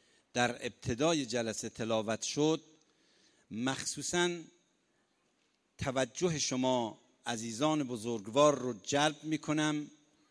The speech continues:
به آیه، دو آیه آخر از همین صفحه و ثواب ترجمه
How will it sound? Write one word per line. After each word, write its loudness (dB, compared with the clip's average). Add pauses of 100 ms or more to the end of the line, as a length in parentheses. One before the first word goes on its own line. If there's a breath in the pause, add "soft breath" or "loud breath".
(200)
به 2 (1300)
آیه، 4
دو 0
آیه 2
آخر -2 (420)
از -4
همین -4
صفحه -4 (1200 soft breath)
و 0
ثواب 2
ترجمه -2